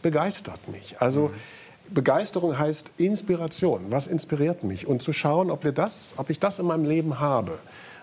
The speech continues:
Speaker 1: und dem Raum geben.
Speaker 2: Mhm. Und ist es dabei völlig egal, äh, wie man lebt, welchen Beruf man ausübt, welche familiären Verhältnisse man hat? Kann jeder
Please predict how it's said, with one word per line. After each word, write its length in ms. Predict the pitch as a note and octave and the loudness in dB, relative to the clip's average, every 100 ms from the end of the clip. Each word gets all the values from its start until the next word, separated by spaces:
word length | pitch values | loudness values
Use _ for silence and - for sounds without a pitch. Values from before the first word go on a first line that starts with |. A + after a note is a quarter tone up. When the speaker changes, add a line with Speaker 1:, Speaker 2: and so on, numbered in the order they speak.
| - | -2
Speaker 1:
und 260 | C#3+ B2 | 0 2
dem 440 | C#3 D#3 F3+ F#3+ G3 - | 4 4 2 0 -4 -10
Raum 320 | A#2 A2+ A#2+ G2+ | -2 0 0 -2
geben. 280 | G#2+ G2+ - - - - - | -6 -8 -14 -20 -20 -20 -8
Speaker 2:
Mhm. 220 | G2+ G#2+ - - - - - | -8 -6 -12 -18 -20 -20 -4
Und 280 | - D3 - - | 0 0 -2 -8
ist 200 | D#3+ F#3+ | -2 -2
es 140 | D#3+ | 0
dabei 280 | D#3+ D3 D#3 | 0 2 0
völlig 380 | - - G3 D#3+ | -2 0 0 0
egal, 600 | C#3+ B2 B2+ C#3 D3 D3 - - - - | 0 2 4 4 2 -2 -8 -20 -20 -6
äh, 80 | A#2 A#2 A#2 A2+ | -2 0 0 0
wie 400 | G2+ G2+ A#2+ E3 | 0 0 4 4
man 360 | D#3 D3 C#3 C#3 | 6 4 4 4
lebt, 640 | C3 C3+ C#3 C3 - - | 4 4 4 2 -4 -4
welchen 360 | B2 C3 - B2 | 0 0 0 0
Beruf 420 | C3 A#2+ C3+ - | 2 2 0 0
man 200 | B2+ A#2 | 0 0
ausübt, 760 | E2 A#2+ - - C3 A#2+ - - A#2+ | -2 -4 -6 -4 -4 -4 -8 -12 -2
welche 300 | A#2 A2 G#2+ | -2 0 -2
familiären 1000 | - A#2 A#2+ A#2 A#2+ C3 A#2 A#2 A2+ A2 | 2 4 4 4 4 4 2 0 -4 -6
Verhältnisse 640 | - A2 A#2+ A#2 A#2+ G#2 A2 | -2 0 0 0 -4 -4 -4
man 260 | A2 G#2+ | -2 -2
hat? 200 | A2+ C3 | -4 -8
Kann 180 | - B2+ | -2 2
jeder 420 | B2 C#3+ E3 D#3+ | 4 4 2 0